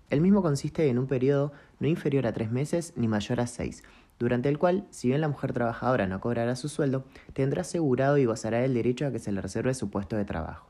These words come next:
para reincorporarse cuando dicho plazo finalice.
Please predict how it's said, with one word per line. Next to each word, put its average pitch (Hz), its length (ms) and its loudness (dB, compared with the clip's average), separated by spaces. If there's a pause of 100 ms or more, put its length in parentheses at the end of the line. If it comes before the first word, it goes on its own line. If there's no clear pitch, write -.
(440)
para 110 180 2
reincorporarse 120 760 0
cuando 90 360 -4
dicho 107 280 -4
plazo 98 280 -4
finalice. 82 520 -8